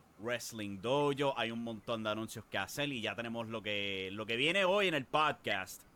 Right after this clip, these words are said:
Algo un poquito distinto. Hay que, hay que plantear las resoluciones, nuestras metas. Tú quieres rebajar, yo quiero rebajar. Vamos a hablar un poquito más de eso, de las metas para el dos mil veinticuatro. Eh, Chris, habla ahí un poquito de lo que viene aquí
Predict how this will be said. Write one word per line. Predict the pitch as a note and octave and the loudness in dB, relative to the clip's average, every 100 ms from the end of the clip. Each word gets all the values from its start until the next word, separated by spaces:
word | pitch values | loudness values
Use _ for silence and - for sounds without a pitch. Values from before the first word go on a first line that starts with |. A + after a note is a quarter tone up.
| - - - - | -20 -20 -20 -10
Algo | G#2+ C3 | -4 -4
un | C#3 | -2
poquito | C#3 C3+ C3+ | -2 -2 -2
distinto. | B2+ A2 - G#2+ G2 - E2 | -4 -6 -6 -8 -8 -12 -10
Hay | E2+ | -10
que, | F2+ G2+ | -8 -6
hay | G2 | -6
que | G2 | -4
plantear | G#2+ G#2+ G2+ A2 | -6 -6 -4 -4
las | G#2+ G#2 | -2 -4
resoluciones, | A2 G2+ G#2 G2 - - G#2 G2 F#2+ | -4 -8 -8 -10 -10 -8 -6 -6 -6
nuestras | A2 G#2+ A#2 G2 | -8 -6 -4 -4
metas. | G2+ G#2+ A2+ F#2+ E2+ - - - - - | -4 -2 -2 -2 -8 -12 -20 -20 -20 -12
Tú | B2 | -2
quieres | C#3 C#3+ | 0 0
rebajar, | C#3+ C3+ B2+ C3+ A#2+ | 2 2 4 4 0
yo | A2 | -4
quiero | A2+ A#2 | -4 -4
rebajar. | B2 A2+ A2 A#2 A#2+ - - | -2 0 2 2 0 -8 -12
Vamos | G2+ G#2 | -6 -2
a | |
hablar | G#2+ G#2+ | 0 0
un | G#2+ | -2
poquito | G#2 A2 C3 | -4 0 0
más | G2+ G2+ | 0 -4
de | F2 F2 | -4 -4
eso, | F2 F#2 | -4 -8
de | |
las | E2+ | -8
metas | F2+ G2 G2+ | -6 -6 -6
para | - G2 | -6 -6
el | |
dos | F#2+ | -6
mil | F#2 F2 | -6 -6
veinticuatro. | G2 F2 F2+ F2 F2 E2+ F2 - - - - | -8 -8 -10 -6 -6 -8 -12 -16 -20 -20 -4
Eh, | B2 A2+ - | 0 0 0
Chris, | B2 F#3 - | -2 -2 -2
habla | B2 A#2+ C#3+ | 0 2 2
ahí | |
un | E3+ | 0
poquito | D#3+ F3+ E3+ F3+ E3+ | -2 -2 -2 0 2
de | |
lo | D#3+ C#3+ | 4 2
que | C#3+ | 2
viene | B2+ D3 D3+ | 2 2 2
aquí | B2 C3+ D3 C#3+ | -2 -2 -2 -2